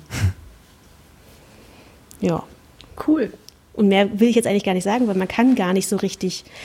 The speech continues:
Speaker 2: tiefer in die Storys reingehen, weil das so in sich verwoben ist, wer mit wem und also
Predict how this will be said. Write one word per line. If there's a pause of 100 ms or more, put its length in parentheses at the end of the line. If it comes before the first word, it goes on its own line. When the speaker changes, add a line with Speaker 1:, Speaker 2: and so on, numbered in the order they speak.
(320)
Speaker 2:
tiefer
in
die
Storys (100)
reingehen,
weil
das
so
in
sich
verwoben
ist,
wer
mit
wem
und
also